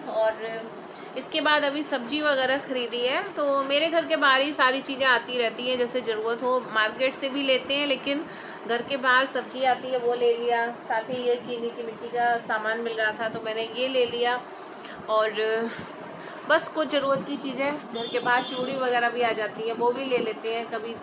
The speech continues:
पूजा के लिए चाहिए कुछ भी, या कुछ ऐसे बैंगल्स वगैरह मिल जाते हैं जो हम लोग यूज़ कर लेते हैं। और मम्मी यहाँ पर बैठी हुई है और सबका नाश्ता हो गया, मम्मी को, सब बच्चों को, सबको मैक्रोनी बना के खिला दी थी। तो अभी देखते हैं लंच में क्या बनेगा।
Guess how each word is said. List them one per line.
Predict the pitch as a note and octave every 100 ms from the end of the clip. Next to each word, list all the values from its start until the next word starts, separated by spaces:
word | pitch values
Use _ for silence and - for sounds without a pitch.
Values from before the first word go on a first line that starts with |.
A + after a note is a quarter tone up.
| -
पूजा | G#3+ G#3+ G#3 G#3 G3+
के | A3
लिए | G#3+ G#3+
चाहिए | G#3+ G#3 G#3 G#3
कुछ | G#3 -
भी, | A3 A3+ - - - -
या | A#3+
कुछ | A#3+ C4+
ऐसे | C4+ B3+
बैंगल्स | A#3+ A#3+ A#3 A#3 A#3 A3+
वगैरह | G#3+ A3+
मिल | A3+ A3+ A#3
जाते | A3+ A3 A3+
हैं | A#3+
जो | A#3+
हम | A3
लोग | A3 A3 G#3+
यूज़ | A3 A3 -
कर | A3
लेते | A3+ A#3 - G#3
हैं। | A#3+ E4+ - - - - G3+
और | G3+ G3 F#3+ G3+ G3+ G3+ - - - - - - - - - - G3
मम्मी | F#3+ G3+
यहाँ | G#3 F#3
पर | - -
बैठी | G3 F3+ F#3+
हुई | G3+ F#3
है | F#3 G#3 - - - - -
और | G3 F#3 A3 B3 - D#4+ - -
सबका | A#3+ - B3+
नाश्ता | B3+ B3 - C4
हो | B3+
गया, | B3 C#4
मम्मी | B3+ A#3+ B3
को, | B3
सब | B3+ A3
बच्चों | G#3+ - A3+
को, | A3+
सबको | B3 A3 A#3+
मैक्रोनी | A3+ G#3+ A3 A3+ A#3
बना | A#3+ A#3 A#3
के | B3
खिला | A#3+ A#3 G#3+
दी | A3 A#3
थी। | B3
तो | B3
अभी | A3 G#3+
देखते | G#3+ G3 -
हैं | A3+
लंच | A3 G#3 -
में | A3+
क्या | - A3
बनेगा। | G#3+ G#3+ G#3 A3